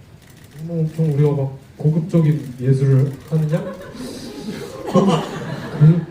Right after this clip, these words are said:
아, 뭐 어떻게 뭐, 뭐, 뭐, 막 부르기 이러고 사실 뭐, 어, 근데 이게 다른 데서는 채워지지 않는 것 같아요.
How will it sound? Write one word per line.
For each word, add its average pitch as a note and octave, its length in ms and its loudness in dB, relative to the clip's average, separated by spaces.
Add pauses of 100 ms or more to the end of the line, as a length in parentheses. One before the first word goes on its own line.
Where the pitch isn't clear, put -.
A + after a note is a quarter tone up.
(180)
아, E3 60 2
뭐 G3+ 300 6
어떻게 - 180 0
뭐, A#3+ 140 0
뭐, F3 120 -4
뭐, G#3+ 140 -4 (320)
막 G3+ 180 -2
부르기 A3+ 300 -2
이러고 G3+ 280 0
사실 G3 420 -2
뭐, D3 220 0 (520)
어, F#3+ 320 0
근데 A#3+ 500 -2 (220)
이게 D#3 380 0 (760)
다른 E3 240 0
데서는 C#3+ 840 4
채워지지 F#3+ 440 -6
않는 C3 260 -8
것 G#2 140 -10
같아요. - 220 -18